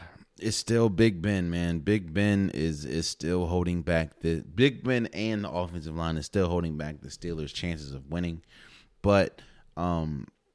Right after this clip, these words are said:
I don't know. I, I do need to see, I need to see the Broncos get back on the right track. And I don't know if the Steel-, going against this defense, 'cause the Ravens defense suffocated this, the, the Broncos last week, and the Steelers, in my opinion, have a better defense than the Ravens.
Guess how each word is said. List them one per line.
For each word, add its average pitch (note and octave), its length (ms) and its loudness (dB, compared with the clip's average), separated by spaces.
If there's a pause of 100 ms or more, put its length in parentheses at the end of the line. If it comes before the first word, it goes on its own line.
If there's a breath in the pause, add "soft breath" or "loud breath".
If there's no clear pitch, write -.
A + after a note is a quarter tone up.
(360)
I C3 40 4
don't D#3+ 160 6
know. D#3+ 200 6
I, G2+ 180 6
I B2 100 4
do C3 240 4
need D#3+ 280 4
to B2 80 -6
see, C3 340 2
I F#2+ 80 2
need D3+ 200 2
to C#3+ 60 -2
see C#3+ 320 0
the A#2+ 120 0
Broncos A2 520 2
get F#2+ 200 -2
back F#2 240 2
on F#2+ 80 -4
the F2 80 -4
right E2 200 -2
track. C#2+ 420 -8 (300 soft breath)
And F2+ 540 -4 (720 soft breath)
I A2 120 2
don't A#2 240 -2
know A2 260 2
if G2 240 -2
the F2 100 -8
Steel-, G#2 320 -4 (160)
going A2+ 240 0
against G#2 340 -2
this G2+ 160 -2
defense, G2 440 -2
'cause F#2+ 240 -4
the E2+ 100 -2
Ravens B2 400 6
defense G2 380 0
suffocated F2 580 -2
this, D2 300 -10
the, D2 180 -4
the D2 140 -6
Broncos D#2 560 -4
last E2 340 -2
week, D2 240 -8 (340 loud breath)
and F2+ 440 2
the D#2 80 -4
Steelers, A#2 480 4
in F#2 60 0
my E2+ 140 2
opinion, E2+ 280 -4
have D#2 120 -6
a D#2 40 -4
better F#2 320 -4
defense E2 400 -8
than D#2+ 100 -8
the D2+ 80 -8
Ravens. G#2 500 2